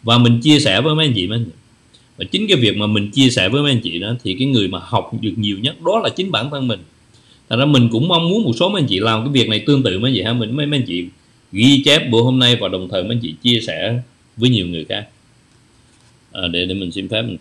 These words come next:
tắt bớt cái này để cho nó nhìn cho nó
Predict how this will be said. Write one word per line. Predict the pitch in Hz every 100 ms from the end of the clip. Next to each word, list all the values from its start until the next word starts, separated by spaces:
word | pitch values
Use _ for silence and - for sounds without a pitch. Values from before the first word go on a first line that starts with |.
| -
tắt | 120 117
bớt | 117 135
cái | 117
này | 98 85
để | 90 87
cho | 98
nó | 95 101
nhìn | 104 104 95 87 85
cho | 82 95
nó | 104 107